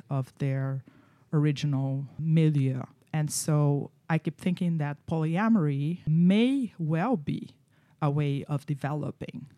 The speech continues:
a village in which you get to have different needs met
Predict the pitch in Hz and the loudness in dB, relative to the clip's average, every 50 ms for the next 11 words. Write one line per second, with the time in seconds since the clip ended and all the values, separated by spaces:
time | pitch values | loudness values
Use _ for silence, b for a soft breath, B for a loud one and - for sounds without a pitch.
0 | _ - 175 151 135 156 147 147 147 147 143 - 156 156 147 143 147 143 - - | _ -4 -4 -2 2 2 2 4 2 2 0 0 0 0 0 0 0 -2 -4 -8
1 | - 165 156 151 147 - 170 180 190 - - - 202 175 - - - 196 190 175 | -6 -2 -2 -2 -2 0 -2 -2 -2 -4 -4 -4 -4 -4 -4 -6 -6 -4 -4 -2
2 | 156 139 139 147 165 - - _ B B B B B B B B B B B - | -2 -2 -4 -6 -6 -8 -16 _ B B B B B B B B B B B -12
3 | 156 - 175 165 151 - - 196 196 196 190 196 196 190 196 185 165 - - 165 | -6 0 0 0 0 0 -2 0 2 4 4 4 4 4 2 0 -2 -2 0 0
4 | 175 180 185 175 165 147 135 123 123 127 _ - - - | 2 2 2 2 0 -2 -4 -8 -10 -16 _ -14 -14 -14